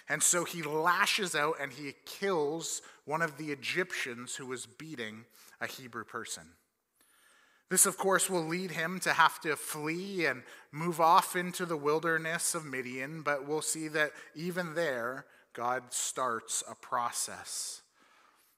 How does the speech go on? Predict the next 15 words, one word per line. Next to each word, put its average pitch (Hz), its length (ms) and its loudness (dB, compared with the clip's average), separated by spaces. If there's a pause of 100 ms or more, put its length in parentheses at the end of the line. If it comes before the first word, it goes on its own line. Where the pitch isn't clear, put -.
You 143 100 -10
see, 156 220 2
all 170 320 4
along, 143 300 4
what 131 160 -8
God 143 340 0
had 147 220 -6
wanted 123 400 -4
was 123 340 -4
to - 80 -10
provide 143 880 -4
for 135 340 -4
this 135 340 -2
young 123 280 -4
man 110 380 -4